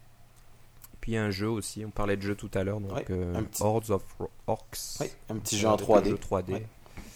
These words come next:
Speaker 1: Donc, euh, voilà, j'ai pas essayé, je pense qu'après l'enregistrement, je vais <laughs> télécharger puis m'amuser avec ça.
Speaker 2: Mais on vous l'annonce, euh, c'est sorti littéralement il y a une heure ou deux, euh, sur Twitter.
Speaker 1: Voilà, donc, euh, si vous êtes, euh,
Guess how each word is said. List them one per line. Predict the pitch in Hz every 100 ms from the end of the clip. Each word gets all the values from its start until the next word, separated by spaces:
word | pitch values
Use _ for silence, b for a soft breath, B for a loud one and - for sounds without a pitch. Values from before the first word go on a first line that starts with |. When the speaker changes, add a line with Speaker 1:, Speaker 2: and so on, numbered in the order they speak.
| B B B -
Speaker 1:
Donc, | 123 123
euh, | 123
voilà, | 120 110
j'ai | 117 120
pas | 139
essayé, | 139 139 113 120 156
je | 117
pense | 101 113 -
qu'après | 101 - - 104
l'enregistrement, | 104 101 107 - 104 95 104
je | 110
vais | 92 92 90
<laughs> |
télécharger | - 110 107 - 104 131 117
puis | 110
m'amuser | 98 98 101 98
avec | 92 98
ça. | - 143 -
Speaker 2:
Mais | 107
on | 113
vous | 110
l'annonce, | 117 113 123 135 110
euh, |
c'est | 98 113
sorti | - 110 -
littéralement | 123 113 117 107 113
il | 123
y | 104
a | 95 92
une | 110 104
heure | 110 104
ou |
deux, | 104 107 98
euh, | 95
sur | 104
Twitter. | - 113 - - - B B B B B - - - - 135
Speaker 1:
Voilà, | 117 107 98
donc, | 104 110 -
euh, | 95 87 - - - - -
si | - 104
vous | 107 104
êtes, | 107 - 107
euh, | 95 82 78 71